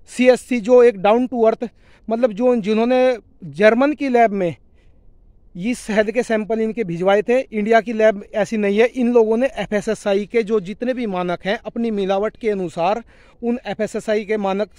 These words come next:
और जो स्टैंडर्ड है उनको तय करा के रखा है। एफ़एसएसआई वालों को भी, मतलब इन लोगों ने जितने शहद के पोलन काउंट थे वो घटा दिया। एफ़एसएसआई वाले भी सब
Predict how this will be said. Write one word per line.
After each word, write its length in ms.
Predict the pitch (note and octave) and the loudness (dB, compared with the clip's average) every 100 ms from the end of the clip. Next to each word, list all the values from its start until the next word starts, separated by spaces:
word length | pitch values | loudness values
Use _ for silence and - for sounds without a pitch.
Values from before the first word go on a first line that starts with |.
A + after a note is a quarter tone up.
| - _ _ _ _ G3 | -20 _ _ _ _ -4
और 140 | G3+ | -2
जो 160 | A3 G#3+ | -2 -4
स्टैंडर्ड 400 | G#3+ G#3 G#3 F#3+ | -4 -2 0 0
है 100 | A#3+ | 0
उनको 360 | A#3+ G3+ A3 | -2 -8 -8
तय 200 | - B3 | -4 -4
करा 220 | A#3 G#3 F3 | -2 -2 -2
के 100 | F3 | -4
रखा 280 | D#3 - | -6 -6
है। 180 | C#3 B2 - - - | -8 -8 -14 -20 -10
एफ़एसएसआई 480 | F3+ G#3+ A3+ A#3 A3+ | -6 -4 -4 -2 2
वालों 240 | G#3+ A3 | 2 0
को 160 | G#3+ A3+ | -2 -4
भी, 240 | F#3+ B3 B3+ - _ _ _ _ G3+ | -2 -4 -4 -16 _ _ _ _ -6
मतलब 300 | G3+ A#3 A3+ A#3+ | -2 -2 -2 -4
इन 160 | A#3 | 0
लोगों 240 | A3+ G#3+ A3 | 2 2 2
ने 160 | A#3+ | 0
जितने 300 | G3+ A3 A#3 | -2 -4 -6
शहद 260 | A3 G3 G3 | -2 0 0
के 80 | A3+ | -4
पोलन 280 | - G#3 A3 | -4 -6 -4
काउंट 260 | A3 A3 - | -2 -4 -2
थे 60 | A#3+ | 0
वो 160 | A#3 G#3+ | 2 2
घटा 280 | F3 F#3+ | 0 -2
दिया। 180 | F#3 A3 | 0 0
एफ़एसएसआई 540 | A3 G#3+ G#3+ A3 A3 A3 | 0 -4 -4 -2 0 2
वाले 260 | A3 A3 | 2 2
भी 100 | A3+ | -2
सब 240 | - A#3+ | 0 -2